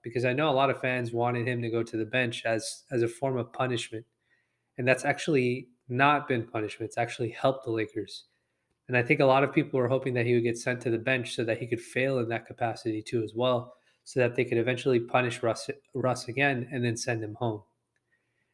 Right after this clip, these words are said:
And I think there's something to sit, there's something to be said about the coach not falling into that trap and believing in his player and getting him to buy in and to not quit and to not become selfish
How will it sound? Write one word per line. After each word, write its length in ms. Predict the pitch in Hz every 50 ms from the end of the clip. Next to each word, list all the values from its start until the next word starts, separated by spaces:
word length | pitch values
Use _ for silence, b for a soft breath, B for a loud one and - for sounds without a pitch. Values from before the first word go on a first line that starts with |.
| _ _ _ _ -
And 200 | 143 131 131 - - - - _ _ _ _ _ -
I 120 | 143 139
think 260 | - - 180 175 175 -
there's 320 | 156 147 143 135 131 -
something 320 | - - - 143 151 143 131
to 60 | 120
sit, 320 | 120 - - 139 - -
there's 140 | - 131 117
something 260 | - 151 139 147 143
to 60 | 135 120
be 140 | 123 120
said 320 | 113 - - 120 113 110 - - - - _ 165
about 200 | 123 120 117 120
the 60 | -
coach 400 | - - 143 127 120 - - -
not 220 | 123 120 113 -
falling 300 | 135 123 120 120 117 113
into 260 | 113 113 110 - 117
that 200 | 107 107 110 110
trap 300 | - - 113 104 104 - - _ _ _ _ _ _ _ _ _ _ _ _ _ -
and 140 | 135 131 127
believing 360 | 135 143 160 175 175 165 147
in 80 | 135
his 140 | 131 123 117
player 280 | - - 120 117 120 120
and 120 | 117 113
getting 240 | 117 127 123 127 120
him 140 | 127 127 117
to 100 | - 123
buy 260 | 107 113 117 120 120
in 280 | 120 120 117 107 104 107 - _ _ _ -
and 160 | 143 131 117
to 100 | 110 131
not 280 | 127 143 151 139 - -
quit 320 | - - 143 120 117 - - _ _ _ _ _ _ _ _ _ -
and 120 | 143 127 117
to 80 | 139 127
not 260 | 139 143 143 139 -
become 260 | 135 127 - 135 117
selfish 580 | 117 - 131 117 110 - - 110 110 - -